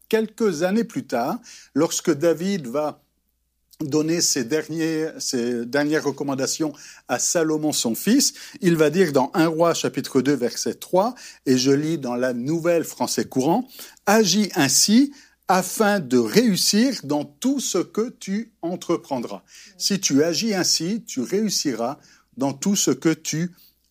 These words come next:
entreprendras. Alors, les conditions, euh, on revient à Josué, les conditions c'est simple, c'est reste dans la parole, attache-toi à cette parole, médite-la jour et nuit, mets-la en pratique et tout ce que tu entreprendras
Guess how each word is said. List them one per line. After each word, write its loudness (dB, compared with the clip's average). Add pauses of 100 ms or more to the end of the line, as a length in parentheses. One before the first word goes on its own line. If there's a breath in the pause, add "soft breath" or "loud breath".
entreprendras. 0 (440 loud breath)
Alors, 4 (800)
les 0
conditions, -2
euh, -6
on -10
revient -4
à -4
Josué, -4
les -6
conditions -8
c'est -8
simple, -6
c'est -6
reste -2
dans -4
la -4
parole, -4 (340 loud breath)
attache-toi -2
à -2
cette -6
parole, -2 (280 loud breath)
médite-la -2
jour -8
et 0
nuit, -2 (260 loud breath)
mets-la 2
en 2
pratique -6
et -6
tout -2
ce -8
que -4
tu -8
entreprendras -6